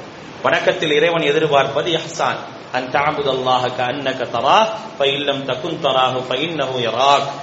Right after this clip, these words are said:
அப்படின்னு சொல்லி அல்லாஹ்வுடைய தூதர் சொல்றாங்க. இஹ்சான் என்ன தெரியுமா? நீ அல்லாஹ்வை பார்ப்பதை போன்று வணங்க வேண்டும். நீ பார்க்காட்டி அவன் பார்க்கிறான். இபாதத்துல இது ரொம்ப முக்கியமான விஷயம். என்கிட்ட ஈமான், இஸ்லாம்,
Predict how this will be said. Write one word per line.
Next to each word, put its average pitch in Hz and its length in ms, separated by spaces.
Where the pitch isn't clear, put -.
அப்படின்னு 139 340
சொல்லி 139 200
அல்லாஹ்வுடைய 127 500
தூதர் 160 320
சொல்றாங்க. 120 340
இஹ்சான் 151 440
என்ன 143 160
தெரியுமா? 131 420
நீ 143 120
அல்லாஹ்வை 139 500
பார்ப்பதை 135 460
போன்று 147 380
வணங்க 135 280
வேண்டும். 127 320
நீ 165 80
பார்க்காட்டி 151 520
அவன் 151 260
பார்க்கிறான். 117 440
இபாதத்துல 165 600
இது 156 100
ரொம்ப 151 180
முக்கியமான 170 600
விஷயம். 131 340
என்கிட்ட 117 200
ஈமான், 170 400
இஸ்லாம், 160 480